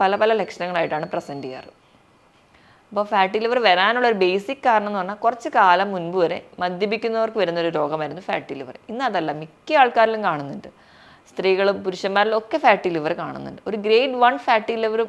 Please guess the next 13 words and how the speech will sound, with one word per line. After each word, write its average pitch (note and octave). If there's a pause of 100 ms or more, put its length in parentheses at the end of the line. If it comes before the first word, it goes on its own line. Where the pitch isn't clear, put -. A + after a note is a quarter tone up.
(260)
എങ്കിലും A3
ഇല്ലാത്ത F3+
ആൾക്കാർ D#3 (100)
വളരെ D3+ (180)
കുറവാണ്. C3 (760)
അപ്പോൾ A#3 (340)
ലിവറിൻ്റെ G#3
പ്രധാന G#3+
ഫംഗ്ഷൻ G#3+
ഈ -
cholesterol-ിൻ്റെ E3+
മെറ്റബോളിസം D3
ഉണ്ട്, D3+